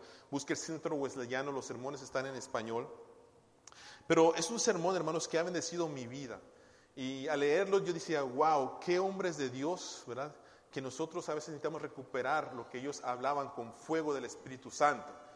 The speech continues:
Yo espero que en esta mañana sus oídos estén atentos a lo que Dios quiere decirle a usted en esta mañana. Y ellos, tanto Juan y Carlos Wesley, hermanos, hacían mucho énfasis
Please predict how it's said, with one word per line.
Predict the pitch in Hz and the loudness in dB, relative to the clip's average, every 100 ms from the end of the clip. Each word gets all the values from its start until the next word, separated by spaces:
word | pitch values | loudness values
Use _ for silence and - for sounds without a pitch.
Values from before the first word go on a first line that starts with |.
| - - - | -20 -20 -4
Yo | 151 | -2
espero | 170 185 | 4 4
que | 175 156 | 6 4
en | 151 | 2
esta | 160 | 2
mañana | 165 160 170 | 2 4 2
sus | 160 139 - | 0 -4 0
oídos | 139 160 170 | 2 4 2
estén | - 170 | 2 2
atentos | 160 - 165 165 - 123 - - - | 0 2 0 0 -2 -6 -6 -8 -2
a | |
lo | 123 127 | 0 0
que | - | -2
Dios | 131 160 156 | 0 0 -2
quiere | 156 151 | -2 -2
decirle | 147 131 147 139 | 0 -2 -4 -4
a | 139 | -4
usted | 123 139 135 | -4 0 0
en | 135 | 0
esta | 127 139 | -2 -2
mañana. | 127 120 123 120 110 - - - | -2 -2 -2 -2 -6 -14 -20 -8
Y | 151 180 | -2 6
ellos, | 214 233 214 - - | 8 8 6 4 4
tanto | 156 151 156 | 4 6 0
Juan | - 180 190 | 6 6 8
y | 180 | 6
Carlos | 180 175 151 | 4 4 2
Wesley, | 147 170 151 139 | 4 4 4 0
hermanos, | 131 143 135 | 0 0 0
hacían | 147 - 175 180 | -2 2 0 2
mucho | 175 175 | -2 2
énfasis | 160 180 170 - 139 131 | 2 4 4 2 -2 -6